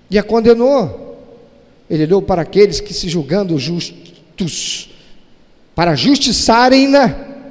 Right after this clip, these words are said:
e apenas perguntou, disse, "Tudo bem, aquele que tiver, não tiver pecado,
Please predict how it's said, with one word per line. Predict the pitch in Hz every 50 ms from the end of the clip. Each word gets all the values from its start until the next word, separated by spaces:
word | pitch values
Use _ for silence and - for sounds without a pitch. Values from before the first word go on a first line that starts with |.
| - - - - - - _ _ -
e | 214
apenas | 196 - 202 214 208 202 -
perguntou, | - - 214 190 196 185 147 - - -
disse, | 180 160 185 196 180 - - - - - - - - - - -
"Tudo | 359 359 - - -
bem, | 277 294 320 320 - - - - _ _
aquele | - 233 214 202
que | 202 -
tiver, | - 180 156 175 180 185 180 170 - - - - - - -
não | 175 170 175
tiver | 170 - 175 165 175
pecado, | 175 - 220 - - 247 220 226 240